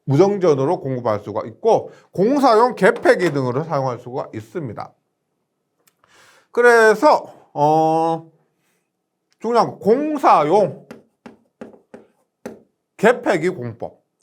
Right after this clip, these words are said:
그다음에 바이패스 케이블,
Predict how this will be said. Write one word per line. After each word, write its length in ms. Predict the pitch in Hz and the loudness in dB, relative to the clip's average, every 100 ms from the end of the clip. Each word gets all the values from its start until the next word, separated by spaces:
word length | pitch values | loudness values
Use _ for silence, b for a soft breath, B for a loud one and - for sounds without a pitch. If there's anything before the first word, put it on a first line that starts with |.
| - | -12
그다음에 460 | 107 113 214 302 311 _ _ _ _ _ _ _ _ _ - | -8 -2 0 0 -4 _ _ _ _ _ _ _ _ _ -2
바이패스 840 | 170 214 254 - - 233 - - | 2 2 0 -6 -4 -4 -4 -12
케이블, 440 | - 190 185 127 | -6 -2 -2 -4